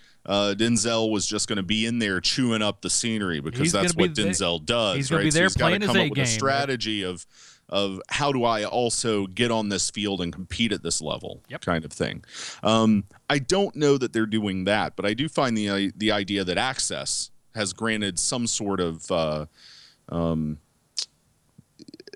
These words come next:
Speaker 1: avenue for them to, uh, like, child actors to,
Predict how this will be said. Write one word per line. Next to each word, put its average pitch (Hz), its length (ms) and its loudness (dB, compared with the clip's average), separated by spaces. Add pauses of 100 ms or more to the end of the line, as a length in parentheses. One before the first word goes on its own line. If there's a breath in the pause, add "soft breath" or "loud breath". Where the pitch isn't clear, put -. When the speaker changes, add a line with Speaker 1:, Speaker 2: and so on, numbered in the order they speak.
(840)
Speaker 1:
avenue 120 560 0
for - 180 -4
them 95 300 -4
to, 82 560 -6
uh, 78 260 -2
like, 95 220 0
child 95 320 -2
actors 87 400 -4
to, 87 300 -4